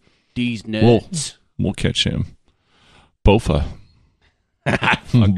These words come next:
Speaker 2: Bofa
Speaker 1: So,
Speaker 2: Dee's nuts.
Speaker 1: so there's a, uh, you know, I've talked about that I play RuneScape regularly, right?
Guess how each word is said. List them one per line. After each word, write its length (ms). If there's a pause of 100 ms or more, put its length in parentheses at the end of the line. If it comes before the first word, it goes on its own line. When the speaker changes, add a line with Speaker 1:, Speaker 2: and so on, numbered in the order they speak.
(140)
Speaker 2:
Bofa 220
Speaker 1:
So, 180
Speaker 2:
Dee's 300
nuts. 400
Speaker 1:
so 240
there's 320
a, 420 (760)
uh, 60
you 200
know, 140
I've 160
talked 220
about 200
that 140
I 40
play 220
RuneScape 480 (320)
regularly, 560
right? 260